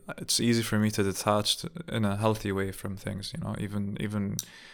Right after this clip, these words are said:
I've been meditating again because I, I've been doing the breathing exercises, and I've been doing that as a substitute for the meditation. And, you know, if you do a twenty minute breathing exercise in a day,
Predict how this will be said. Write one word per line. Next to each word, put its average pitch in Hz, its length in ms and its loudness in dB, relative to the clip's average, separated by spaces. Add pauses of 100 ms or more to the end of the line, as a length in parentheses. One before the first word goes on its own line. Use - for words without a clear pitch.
(140)
I've 101 140 0
been 104 140 2
meditating 107 500 2
again 101 380 -2
because - 380 -4
I, - 180 0
I've 110 100 0
been 113 140 2
doing 120 200 6
the 107 60 0
breathing 117 340 6
exercises, 101 640 0
and 101 80 -2
I've 98 120 -4
been 101 100 -2
doing 104 260 2
that 104 200 2
as 101 140 0
a 98 40 -2
substitute 104 600 0
for 101 140 -2
the 95 140 -2
meditation. 104 680 2 (720)
And, 95 880 2 (540)
you - 80 -8
know, 107 120 0
if - 140 -4
you 107 60 2
do 113 140 4
a 107 40 6
twenty 113 240 -2
minute 107 220 0
breathing 110 240 4
exercise 101 600 2
in 104 180 -2
a 101 60 0
day, 101 320 0